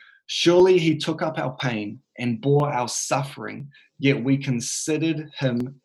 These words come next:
punished by God, stricken by him and afflicted. But he was pierced for our transgressions. He was crushed for our iniquities.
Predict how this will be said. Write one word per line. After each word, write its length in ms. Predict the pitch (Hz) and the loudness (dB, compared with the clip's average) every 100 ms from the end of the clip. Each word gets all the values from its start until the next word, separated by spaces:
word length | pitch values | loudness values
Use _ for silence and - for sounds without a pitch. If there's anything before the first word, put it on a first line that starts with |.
| - | -12
punished 640 | - 139 107 - - - _ _ | -4 -2 -2 -8 -12 -14 _ _
by 200 | - 110 | -10 -10
God, 380 | 110 117 107 - | -10 -10 -10 -10
stricken 580 | - - 175 196 196 147 | -10 -2 0 0 2 4
by 160 | 127 | 2
him 300 | 117 120 113 - - - | 2 -2 -4 -8 -20 -8
and 140 | 123 | -6
afflicted. 640 | 117 - 143 143 123 107 - _ - | -6 -6 -8 -6 -6 -8 -10 _ -6
But 120 | 131 | -2
he 120 | 143 | 2
was 240 | 165 143 143 | 2 2 -2
pierced 420 | - 175 180 - | 2 4 4 0
for 140 | 160 147 | -2 0
our 120 | 143 | 0
transgressions. 800 | 143 135 123 - 123 - 110 107 | 0 -2 -4 -8 -10 -8 -10 0
He 80 | 139 | 2
was 200 | 131 - | 2 -4
crushed 580 | - 180 165 - - - | -4 0 0 0 -4 -4
for 160 | 147 | -2
our 180 | 135 135 | 0 0
iniquities. 640 | 123 127 - 117 107 107 | -2 -6 -8 -8 -8 -10